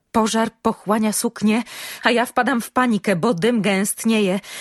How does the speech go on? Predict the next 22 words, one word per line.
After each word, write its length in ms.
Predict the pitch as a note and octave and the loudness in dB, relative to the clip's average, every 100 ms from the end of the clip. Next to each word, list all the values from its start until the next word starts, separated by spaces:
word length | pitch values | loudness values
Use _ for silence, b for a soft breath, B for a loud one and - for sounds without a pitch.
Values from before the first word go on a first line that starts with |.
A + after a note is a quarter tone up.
| B | B
W 100 | - | -2
powietrze 420 | A3 C4 - C#4+ | 0 2 0 -2
wzlatują 480 | F#3+ A3 B3 C4+ C4+ | 0 -2 0 0 -2
skrawki 480 | - B3 C4+ - A#3 | -2 -2 -2 -4 -2
poczerniałego 800 | B3 B3+ A3+ A3+ A3 B3 C4 | -2 0 0 2 0 0 0
jedwabiu, 560 | B3+ G#3 F#3+ B3 G#3 A#3 | 0 0 0 -2 0 0
a 100 | G3 | 0
perły 440 | G3+ B3 C#4+ G#3+ F#3 | -2 0 0 0 -2
grzechoczą 640 | D#3+ A3 - B3 G#3+ F3 | -2 -2 0 -2 0 -2
po 120 | E3+ F3+ | -2 -2
scenie. 460 | - F#3+ D#3+ E3 - B B B B B B _ _ _ | -2 -2 -2 -4 -6 B B B B B B _ _ _
Nie 120 | D#3 D3 | -10 -8
przestaję 440 | D#3 - E3+ D3 | -8 -6 -6 -6
wirować, 600 | D3 D#3+ C#3 C#3 - - _ _ _ | -6 -6 -6 -8 -10 -12 _ _ _
bo 180 | E3 E3 | -6 -4
ogień 480 | F#3+ F#3+ G3 F#3 E3 _ _ F#3 | -4 -2 0 -2 -4 _ _ -2
nie 140 | F#3+ | -2
parzy 380 | - G#3+ F#3 E3+ | -2 -4 -2 -2
mi 100 | F3 | -2
skóry 360 | - G3+ F#3 | -4 -4 -4
i 240 | F#3+ - E3+ | -4 -4 -6
wiem, 500 | C#3+ F#3+ F3+ D#3+ | -4 -2 -2 -4